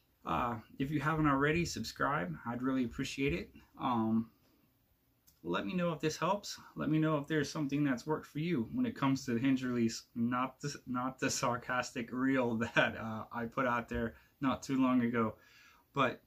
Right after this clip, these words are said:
honest to goodness, uh, tips, things like that, that's helped you shoot a release. What release do you shoot?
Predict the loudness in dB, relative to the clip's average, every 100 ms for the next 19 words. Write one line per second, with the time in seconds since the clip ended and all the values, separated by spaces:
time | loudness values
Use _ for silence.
0 | _ _ _ 8 8 6 0 -10 _ -10
1 | -4 -2 0 0 -2 -6 -12 -12 -12 -12
2 | -2 -2 -2 -10 -12 -10 -4 -2 -4 -4
3 | -4 -4 -6 -8 -6 -8 -6 -2 0 0
4 | 0 -2 -2 -2 -2 0 -2 -4 -10 -16
5 | -18 _ -2 0 2 0 0 -2 -2 -4
6 | -2 -4 -6 -8